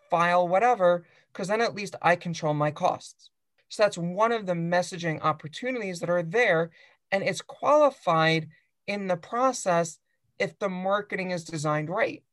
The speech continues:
In other words, if I do a marketing piece targeted to startups,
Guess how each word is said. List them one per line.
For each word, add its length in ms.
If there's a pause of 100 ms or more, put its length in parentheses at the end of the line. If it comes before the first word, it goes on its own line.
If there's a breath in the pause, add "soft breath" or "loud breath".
(140)
In 100
other 160
words, 340
if 200
I 200
do 160
a 40
marketing 560
piece 440 (260)
targeted 540
to 100
startups, 640